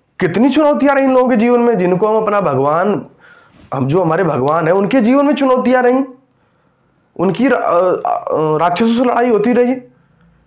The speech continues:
ये तो स्थितियां, परिस्थितियां उस समय की नहीं, और लोगों से लड़ते थे। अब हमारे जीवन में, हमारे व्यक्तिगत परेशानियां, उनसे हमें लड़ना है।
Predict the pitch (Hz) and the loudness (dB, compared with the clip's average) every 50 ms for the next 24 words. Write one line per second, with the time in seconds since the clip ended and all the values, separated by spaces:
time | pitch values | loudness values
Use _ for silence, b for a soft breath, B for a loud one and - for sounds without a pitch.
0 | _ _ _ _ _ _ _ _ _ _ _ - - _ _ - 170 208 240 247 | _ _ _ _ _ _ _ _ _ _ _ -20 -20 _ _ -6 -2 -2 0 0
1 | 320 339 - - - - - 180 - - 190 160 208 262 254 247 247 220 202 - | 0 0 0 -2 -4 -6 -8 -10 -4 -4 -4 -2 0 0 0 0 0 -2 -4 -2
2 | - 160 147 180 226 240 247 247 233 247 240 233 240 233 233 233 220 220 214 185 | -4 -4 -2 0 0 2 2 0 0 0 0 0 0 0 0 0 0 2 2 2
3 | 196 226 240 247 240 240 240 226 233 220 185 240 240 - 254 240 208 180 170 165 | 0 0 2 2 2 2 2 2 0 0 0 0 0 0 0 0 0 0 0 0
4 | 170 202 226 196 190 220 233 233 240 247 220 196 170 165 B B B B B B | 0 0 0 0 2 2 0 2 2 2 2 0 -2 -4 B B B B B B
5 | - 175 185 208 214 170 170 165 170 220 196 269 269 262 262 254 240 254 247 240 | -2 -2 0 0 0 0 0 -2 -2 0 0 0 2 2 0 0 0 0 0 0
6 | 247 269 262 254 226 202 190 185 254 262 262 254 247 247 240 240 240 226 226 226 | 2 2 2 2 2 0 0 0 0 2 2 2 2 2 2 2 0 0 0 -2
7 | 226 | -4